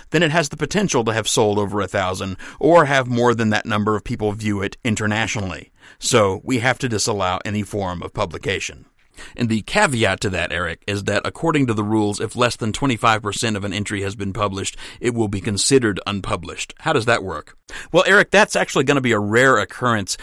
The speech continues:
That sort of rule would kick in probably only if someone wrote, like, a news article that they later expanded into a book,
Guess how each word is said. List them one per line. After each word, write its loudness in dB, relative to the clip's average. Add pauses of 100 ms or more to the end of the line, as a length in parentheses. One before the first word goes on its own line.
(140)
That 2
sort 4
of 0
rule 6
would -2
kick -6
in 2
probably 0
only 0
if -2
someone 0
wrote, 2
like, -4
a -4
news 0
article -2
that -4
they -2
later -2
expanded -4
into -4
a -2
book, -6